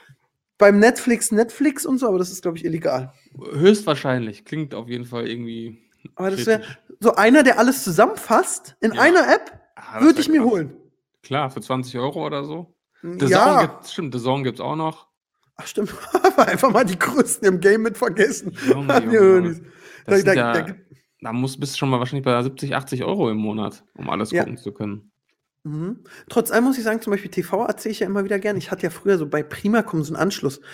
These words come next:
Speaker 1: T V, alle so drei Milliarden Sender, fünfundzwanzig Euro,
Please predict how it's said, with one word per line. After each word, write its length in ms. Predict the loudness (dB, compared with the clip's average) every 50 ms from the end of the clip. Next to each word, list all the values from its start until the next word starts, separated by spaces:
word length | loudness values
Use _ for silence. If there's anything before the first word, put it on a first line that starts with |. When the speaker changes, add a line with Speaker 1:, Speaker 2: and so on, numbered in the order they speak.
| -20 -20 -20 _ -14
Speaker 1:
T 140 | -10 -8
V, 380 | -8 -4 2 4 6 4 4 2
alle 420 | 0 2 4 6 4 4 2 -2 -6
so 200 | -4 -2 -2 -2 0
drei 220 | 2 4 4 6
Milliarden 400 | 8 6 6 6 6 4 2 2
Sender, 540 | 4 4 4 6 6 4 4 4 2 -4 -14 _ _ -20 _ _ _
fünfundzwanzig 760 | -2 2 4 4 4 2 2 0 0 0 0 -2 -6 -6 -4
Euro, 580 | 2 4 4 6 6 4 2 2 -2 -20 _